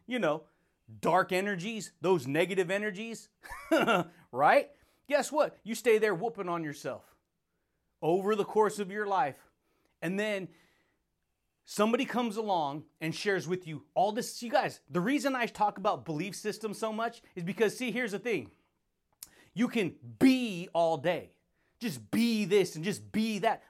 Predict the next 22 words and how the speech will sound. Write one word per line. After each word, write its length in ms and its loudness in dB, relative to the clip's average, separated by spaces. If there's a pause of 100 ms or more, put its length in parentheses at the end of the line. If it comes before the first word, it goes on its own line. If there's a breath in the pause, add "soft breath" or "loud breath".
That's 220 -2
cool. 380 -6 (1160)
Because 240 2
guess 260 2
what? 360 -6
You've 240 -4
been 320 0 (100)
being 440 2
that 200 0
your 140 -2
whole 260 -2
life. 460 0 (920)
But 100 2
because 360 2
you 80 -4
didn't 300 -4
recognize 560 0
that 100 -2
it 100 -4
was 160 -4
actually 440 0
a 160 2